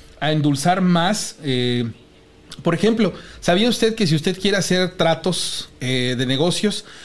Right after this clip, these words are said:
puede usted endulzar su, su energía? Que existen lociones, que existen aceititos, eh, que existen esencias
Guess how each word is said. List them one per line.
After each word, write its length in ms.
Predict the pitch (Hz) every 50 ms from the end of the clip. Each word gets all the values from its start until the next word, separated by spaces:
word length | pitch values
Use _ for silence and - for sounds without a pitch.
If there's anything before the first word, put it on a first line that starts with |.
| - - -
puede 200 | - 180 202 226
usted 260 | - - 196 190 202
endulzar 520 | 214 208 160 135 113 - - 139 147 165
su, 240 | 143 - 175 156 135
su 120 | - -
energía? 600 | 127 120 127 117 107 - - 143 139 135 165 - - - - - - - -
Que 80 | -
existen 460 | 135 135 - 156 147 147 - 196 196 160
lociones, 520 | 139 - - 143 139 139 147 170 156 -
que 80 | - 139
existen 460 | - - 147 135 - - 180 175 151
aceititos, 840 | 127 - - 127 113 - - 143 143 139 - 156 151 151 - - - - - - - - -
eh, 320 | 123 131 131 135 127 123
que 60 | - 131
existen 360 | - - 151 143 - 185 165
esencias 680 | 131 - - 151 151 156 147 - 160 160 156 - -